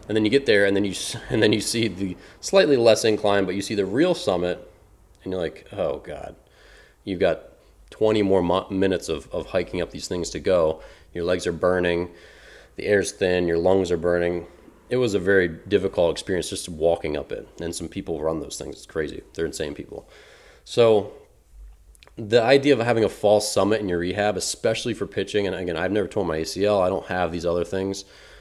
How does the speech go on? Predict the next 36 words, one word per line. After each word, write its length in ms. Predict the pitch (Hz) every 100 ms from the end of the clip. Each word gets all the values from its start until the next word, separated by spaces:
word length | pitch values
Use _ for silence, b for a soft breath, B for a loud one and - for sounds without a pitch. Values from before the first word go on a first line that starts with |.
| B -
Uh, 300 | 90 82 80 - -
but 460 | 95 101 92 - B B B B _ _ _ _
in 220 | 104 98
Tommy 360 | 92 104 127 120
John, 580 | 95 107 98 90 87 87
there's 200 | 98 95
a 40 |
false 340 | - 95 90
summit. 340 | - 80 69 - - -
So 140 | -
the 80 | 98
false 360 | - 139 151 -
summit 340 | 117 101 87
is 120 | 104 92
around 600 | 90 95 92 92 90 - - - -
ten 260 | - 104 98
months, 440 | 80 - - - _ - - _
nine, 880 | 131 127 123 117 110 110 113 110 107
nine, 320 | 104 110 113
ten 200 | 110 107
months, 260 | 98 90 87
depending 220 | - 90
on 40 | 85
the 60 |
person. 340 | 80 78 - - B B B B B B B
And 160 | 107 107
it's 140 | 101
a 40 | 104
false 400 | - 135 156 -
summit 320 | 123 107 85
because 760 | 87 - 147 101 87 85 - b b b b b _ _ _
you 140 | 104
get 160 | 95 95
your 120 | 85
velocity 420 | 78 87 104 -
back, 420 | 127 143 147 -